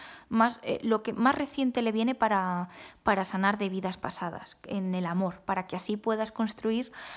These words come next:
nuevas relaciones amorosas, mm, desde una perspectiva más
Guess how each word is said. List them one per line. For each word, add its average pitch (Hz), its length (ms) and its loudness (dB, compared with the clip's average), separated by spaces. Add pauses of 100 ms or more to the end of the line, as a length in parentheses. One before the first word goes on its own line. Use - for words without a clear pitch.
(200)
nuevas 220 300 4
relaciones 214 500 0
amorosas, 220 600 2 (420)
mm, 214 220 2
desde 190 420 -2
una 233 220 0
perspectiva 226 560 0
más 214 320 0